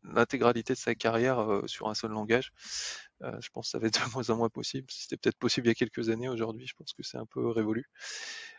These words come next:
Voilà, donc j'ai trouvé cette intervention intéressante et voilà, si vous voulez la partager. Et est-ce que, est-ce que vous l'avez, est-ce que vous avez entendu ou est-ce que ça vous parle ? Je sais pas.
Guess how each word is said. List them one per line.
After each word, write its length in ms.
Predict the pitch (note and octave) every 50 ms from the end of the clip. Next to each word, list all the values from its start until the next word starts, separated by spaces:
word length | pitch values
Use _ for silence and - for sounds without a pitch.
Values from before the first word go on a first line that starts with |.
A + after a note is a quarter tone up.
| - _ _
Voilà, 300 | - A2 A2 F#2+ E2+ A2
donc 160 | - A#2 A2+
j'ai 100 | A#2 C3
trouvé 180 | - - C#3+ C#3
cette 140 | - - -
intervention 920 | C3+ B2+ B2+ B2+ A#2+ - B2+ A#2+ A#2 A#2 - - C3 B2 A#2 A#2+ A#2 A2+
intéressante 760 | A2 A2+ A2 G#2 G#2+ - A#2 G2+ G2+ - - B2+ C#3+ - -
et 160 | C3 A#2 A2+
voilà, 240 | A2 G#2 G#2+ - -
si 220 | - - - - B2
vous 100 | A#2 A2
voulez 160 | A2+ A#2 A#2+
la 100 | B2 A#2+
partager. 540 | - - - - - G#2+ G#2+ A2+ B2+ D3+ E3
Et 340 | C#3+ A#2 A2 A2 G#2+ A2 A2+ A2 A2 A2+ - _ _ _ _ _ _ - - _ _ _ -
est-ce 100 | - -
que, 560 | - - C3 A#2+ A#2+ B2 A#2 A#2 A2+ A2 A2 A2 A2
est-ce 120 | - -
que 120 | - - B2+
vous 300 | A#2 A#2+ A#2 A#2 A#2 A2+
l'avez, 460 | A#2+ A#2 A2 A2+ A#2+ A#2 A2+ A2+ A2+
est-ce 500 | A2+ A2+ A2 A2+ - - - _ - -
que 80 | - C3
vous 140 | A#2+ B2 C3
avez 260 | A#2+ A#2 A2+ A#2+ A2+
entendu 560 | A2+ A#2+ - - A#2 A2+ A2+ A#2+ C#3+ - _ _ _ _ _ _ - - _ _ _ _ _ _ _ _ _ _ -
ou 320 | C#3+ A2+ G#2+ G#2+ G#2+ A2 A2
est-ce 120 | A2 -
que 140 | - - G#2+
ça 160 | - - A2+
vous 160 | G#2 G#2+ A2 -
parle ? 340 | - A2 A#2 B2+ C3+ C3 A2+ A2+ A#2 A#2+ - _ _
Je 80 | C3
sais 80 | - -
pas. 140 | - _